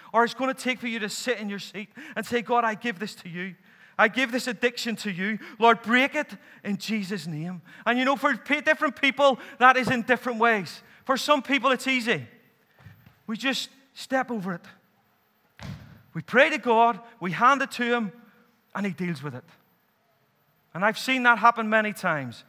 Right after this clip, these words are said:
in addiction. Maybe you've got a da-, gambling problem this morning.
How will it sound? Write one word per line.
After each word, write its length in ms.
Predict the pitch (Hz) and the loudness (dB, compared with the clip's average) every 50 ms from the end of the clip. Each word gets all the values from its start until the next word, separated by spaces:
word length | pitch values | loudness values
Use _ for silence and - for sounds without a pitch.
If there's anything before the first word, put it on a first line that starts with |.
| _ _ _ _ _ | _ _ _ _ _
in 80 | 190 214 | -4 -4
addiction. 600 | 220 220 240 247 240 247 - - 202 156 123 101 - _ _ _ _ _ _ _ _ _ _ _ _ _ _ _ _ _ _ _ _ _ _ _ _ _ _ _ _ _ _ _ _ _ _ _ _ _ _ _ _ _ _ _ _ _ _ _ _ _ _ _ _ _ _ _ | -2 0 0 0 0 0 -6 -6 -6 -6 -8 -10 -16 _ _ _ _ _ _ _ _ _ _ _ _ _ _ _ _ _ _ _ _ _ _ _ _ _ _ _ _ _ _ _ _ _ _ _ _ _ _ _ _ _ _ _ _ _ _ _ _ _ _ _ _ _ _ _
Maybe 160 | 214 233 220 | -4 -4 -2
you've 100 | 233 240 | -2 -2
got 120 | 226 240 233 | 0 0 0
a 40 | 233 | 2
da-, 280 | - 240 214 233 220 | 2 2 4 4 2
gambling 440 | 196 208 233 226 233 208 226 226 214 | 4 6 6 6 6 2 0 -2 -4
problem 340 | - - 208 196 175 180 175 | 0 2 2 2 2 0 -4
this 180 | 165 160 - - | -6 -8 -8 -6
morning. 320 | 165 147 135 131 123 110 | -6 -6 -6 -6 -8 -12